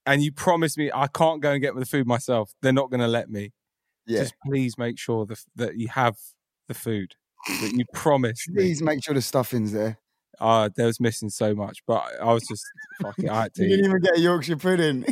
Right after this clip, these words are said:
Speaker 2: <laughs>
Speaker 1: No, I didn't.
Speaker 2: That's when you just went ballistic.
Speaker 1: I don't even think I had gravy. It was just dry.
Speaker 2: <laughs> Dry freezer turkey breast.
Speaker 1: That,
Speaker 2: <laughs>
Speaker 1: that's the catering. Whoever they were, like, I mean, I'm never gonna probably get another job, but if they were there,
Speaker 2: Nah.
Speaker 1: I'd be really
Speaker 2: Well,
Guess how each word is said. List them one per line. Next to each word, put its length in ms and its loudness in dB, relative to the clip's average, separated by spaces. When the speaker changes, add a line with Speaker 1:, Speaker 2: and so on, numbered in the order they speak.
Speaker 2:
<laughs> 160 -14
Speaker 1:
No, 220 4
I 100 4
didn't. 320 0
Speaker 2:
That's 280 -2
when 180 -2
you 200 0
just 200 -10
went 220 0
ballistic. 320 0
Speaker 1:
I 80 6
don't 160 2
even 160 -2
think 160 -2
I 100 0
had 120 -2
gravy. 580 0
It 60 -6
was 180 -10
just 180 -8
dry. 500 2
Speaker 2:
<laughs> 60 -18
Dry 360 2
freezer 480 0
turkey 420 2
breast. 380 0
Speaker 1:
That, 300 2
Speaker 2:
<laughs> 20 -
Speaker 1:
that's 260 2
the 120 0
catering. 560 0
Whoever 280 0
they 180 0
were, 460 -2
like, 280 -8
I 100 4
mean, 240 2
I'm 400 0
never 220 0
gonna 80 -2
probably 280 0
get 220 -2
another 280 -4
job, 340 -8
but 120 -2
if 160 -2
they 160 2
were 140 0
there, 220 0
Speaker 2:
Nah. 160 4
Speaker 1:
I'd 60 0
be 120 -8
really 180 -6
Speaker 2:
Well, 60 -12